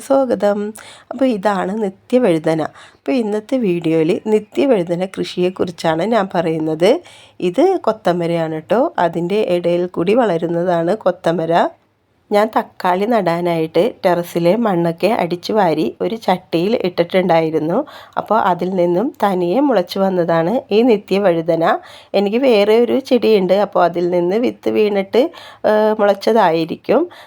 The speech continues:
നമുക്ക് വളരെ എളുപ്പത്തിൽ ഇതിൻ്റെ തൈ മുളപ്പിച്ചെടുക്കാം. അപ്പോൾ അതെങ്ങനെയാണെന്നാണ്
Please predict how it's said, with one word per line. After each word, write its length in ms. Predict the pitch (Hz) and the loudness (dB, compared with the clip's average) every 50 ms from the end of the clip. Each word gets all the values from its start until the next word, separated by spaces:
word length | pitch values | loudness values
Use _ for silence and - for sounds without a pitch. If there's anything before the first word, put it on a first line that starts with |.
| - _ | -12 _
നമുക്ക് 300 | 180 175 165 160 175 202 220 220 | -4 -4 -4 -2 -2 0 0 2
വളരെ 320 | 190 180 175 175 180 226 277 277 | 2 2 0 0 0 2 2 2
എളുപ്പത്തിൽ 480 | 220 185 175 - 175 175 - 170 170 180 180 233 - - - | 2 0 2 0 -2 0 0 -2 -2 2 2 0 0 0 -4
ഇതിൻ്റെ 400 | 185 175 175 170 180 180 180 233 214 - 220 | -6 -2 -2 -4 0 0 0 0 0 2 2
തൈ 120 | 190 170 180 220 247 240 | 2 2 2 0 0 0
മുളപ്പിച്ചെടുക്കാം. 840 | 202 180 - - - 180 - 202 185 170 156 - - 165 156 208 330 349 - - - - _ _ | -2 -2 -4 -6 -8 -4 -2 -2 0 0 -2 -2 0 0 2 2 0 -2 -8 -18 -20 -20 _ _
അപ്പോൾ 180 | - 190 - 208 208 | -6 -2 0 0 0
അതെങ്ങനെയാണെന്നാണ് 840 | 196 202 202 202 190 196 190 185 180 170 170 175 175 180 170 190 233 | 0 -2 -2 -2 -2 -2 0 0 0 0 0 -2 -2 -2 -2 0 0